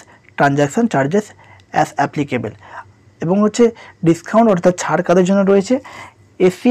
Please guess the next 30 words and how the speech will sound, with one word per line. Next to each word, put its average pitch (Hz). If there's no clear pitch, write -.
এবং 208
এসটি -
যারা 160
রয়েছে, 151
তাদের 147
জন্য 143
টাকাটা 160
কম 147
লাগছে 139
বারোশো 131
টাকা, 214
এবং 156
তার 127
সঙ্গে 196
ট্রানজ্যাকশন 139
চার্জেস। 127
এবং 165
যারা 175
হচ্ছে 190
persons 226
with 202
benchmark 175
disabilities 143
রয়েছে, 139
অর্থাৎ 147
কোনো 160
অ্যাবনর্মালিটি 180
রয়েছে, 160
তাদের 170
জন্য 175